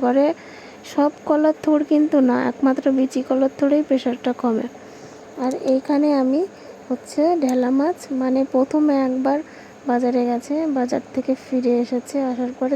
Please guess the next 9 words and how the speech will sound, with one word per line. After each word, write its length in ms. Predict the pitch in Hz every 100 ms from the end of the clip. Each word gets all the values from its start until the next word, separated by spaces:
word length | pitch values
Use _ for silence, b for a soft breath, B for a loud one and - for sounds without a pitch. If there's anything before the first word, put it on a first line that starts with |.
| 277
দেখছে 260 | 254 - 247 262
যে 80 | 254 240
আমি 160 | 240 277 - 294
ওল 140 | 240 240 247 - B B B -
সিদ্ধ 200 | 254 233 247 262
করে 160 | 254 262
রেখেছি, 320 | 262 247 254 294 269
মাদ্রাজি 460 | 233 240 233 254 240
ওল, 100 | 254